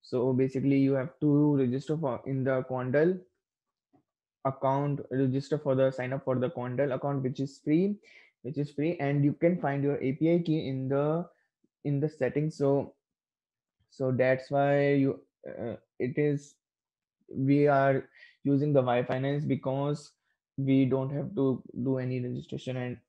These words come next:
any other thing. So if you want to use the Quandl, you have to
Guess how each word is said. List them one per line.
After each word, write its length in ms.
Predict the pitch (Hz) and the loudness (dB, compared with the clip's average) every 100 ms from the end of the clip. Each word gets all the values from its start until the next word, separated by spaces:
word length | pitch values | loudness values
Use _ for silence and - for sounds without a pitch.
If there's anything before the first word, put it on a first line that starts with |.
| _ | _
any 220 | 117 123 123 | -10 -8 -6
other 120 | 123 | -6
thing. 260 | - 160 | -4 -6
So 480 | 190 147 139 147 170 - _ _ _ _ _ _ _ _ | -4 0 2 0 -2 -12 _ _ _ _ _ _ _ _
if 80 | 160 | -2
you 100 | 156 | 2
want 220 | 170 170 | 2 4
to 60 | 180 | 4
use 220 | 180 170 | 4 4
the 100 | 175 | 2
Quandl, 380 | 165 147 151 151 | 0 0 4 4
you 100 | 143 | 6
have 260 | 135 135 - | 2 0 2
to 440 | 147 147 143 131 | 4 4 4 0